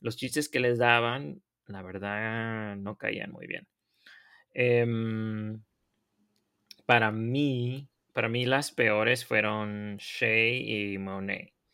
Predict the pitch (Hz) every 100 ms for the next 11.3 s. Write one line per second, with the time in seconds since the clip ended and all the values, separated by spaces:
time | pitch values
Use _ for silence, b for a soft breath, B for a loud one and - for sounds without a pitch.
0 | b b b b _ - 104 101 98 101
1 | 98 95 104 - _ _ _ _ _ _
2 | - - - 127 123 151 175 180 180 127
3 | 120 - - - 107 - _ _ - 104
4 | 98 - 113 117 113 107 101 101 - 104
5 | 110 117 117 117 110 110 - b b b
6 | b b _ 123 131 135 151 160 165 131
7 | 135 123 120 139 165 131 110 110 117 120
8 | 139 120 - - - _ _ _ _ _
9 | _ 117 113 113 113 110 110 117 120 117
10 | 120 123 135 156 147 - 113 107 104 107
11 | 104 101 104